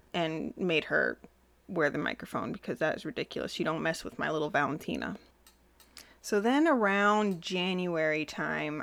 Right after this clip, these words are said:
I did a project in social studies about producers and consumers, and I had the kids come up with, pretend, it was all playful, but, uh,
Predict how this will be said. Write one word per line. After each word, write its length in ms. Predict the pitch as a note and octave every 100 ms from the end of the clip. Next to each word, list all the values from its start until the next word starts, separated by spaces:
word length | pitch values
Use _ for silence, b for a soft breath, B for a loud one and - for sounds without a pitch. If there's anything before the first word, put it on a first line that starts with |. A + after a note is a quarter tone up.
| -
I 200 | F3 F#3+
did 240 | G#3 G#3+
a 80 | F#3+
project 680 | - - F3+ F3+ E3+ D#3 -
in 560 | F3 D#3+ D#3 C#3 D#3+ F3+
social 580 | - - G#3+ C4+ -
studies 560 | G3 E3 E3 D#3+ D#3 - B B B B
about 340 | F3+ E3 D#3
producers 640 | - F3 G3 G3+ - F3+ F3
and 160 | E3
consumers, 720 | F3+ E3 - G3 F3+ E3 D#3+ D#3+
and 80 |
I 60 | D#3+
had 240 | E3+ F3
the 60 | F3
kids 540 | - F#3 F3 F3 - -
come 220 | - F3+
up 200 | E3+ -
with, 280 | E3 D#3 - -
pretend, 580 | A3 - - F3 E3 D#3+
it 80 |
was 160 | F#3 E3+
all 340 | D#3+ E3+ D#3+ - - _ -
playful, 480 | F3 F3 - E3 D#3+
but, 180 | D#3+ -
uh, 280 | D#3 D#3